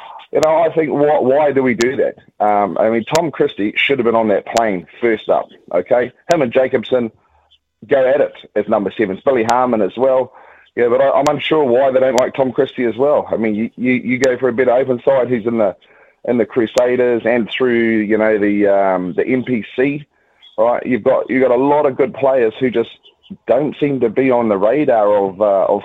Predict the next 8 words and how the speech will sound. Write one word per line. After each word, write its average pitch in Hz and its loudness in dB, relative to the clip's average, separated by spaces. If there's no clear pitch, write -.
Fozzie, 123 -2
who's 110 0
obviously 98 -2
picked - -4
this 95 -4
team 120 -4
and, 98 -2
uh, 90 2